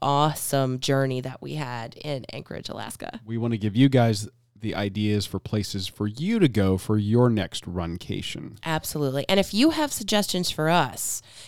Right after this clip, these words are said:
Speaker 1: you can always reach out with a tip, trick, recommendation for races, food, and beverage in your hometown or wherever you have accomplished, explored, and indulged.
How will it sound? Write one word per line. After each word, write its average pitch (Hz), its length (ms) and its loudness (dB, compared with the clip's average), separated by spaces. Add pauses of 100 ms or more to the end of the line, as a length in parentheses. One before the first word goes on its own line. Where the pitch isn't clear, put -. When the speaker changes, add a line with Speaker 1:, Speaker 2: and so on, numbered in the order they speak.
Speaker 1:
you 175 120 2
can 156 200 0
always 165 540 4
reach 135 280 -2
out 131 180 -6
with 135 140 -6
a 127 60 -10
tip, 170 400 -2
trick, 156 400 0
recommendation 135 680 -4
for - 160 -10
races, 156 600 0
food, 156 360 2
and 131 120 -2
beverage 165 640 2 (680)
in 170 160 4
your 156 240 6
hometown 208 720 4
or 190 140 4
wherever 196 460 2
you 170 360 2
have 170 160 0
accomplished, 131 680 -4
explored, 131 600 0
and 135 160 -4
indulged. 123 800 -4